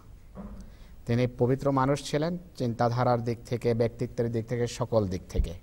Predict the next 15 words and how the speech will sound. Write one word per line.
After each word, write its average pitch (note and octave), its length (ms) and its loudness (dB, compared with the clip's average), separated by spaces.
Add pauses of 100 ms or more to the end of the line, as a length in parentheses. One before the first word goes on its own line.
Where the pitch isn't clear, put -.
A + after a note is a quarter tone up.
(580)
বাকি B2 640 2
হযরত D3 300 0
মুহাম্মদ E3 420 0
রাসূলুল্লাহকে E3 520 2
তো E3+ 60 -10
তিনি E3+ 200 -2
পানইনি। C#3+ 480 2 (640)
আপনি C3 220 -2
পরিভাষাগতভাবে D3+ 1500 0
যদি C#3+ 200 2
মুসলমান, C#3 680 2 (460)
এ, D3 200 4 (120)
খুঁজতে D#3 300 2
থাকেন, C3 400 0 (440)
তাকে C3 220 2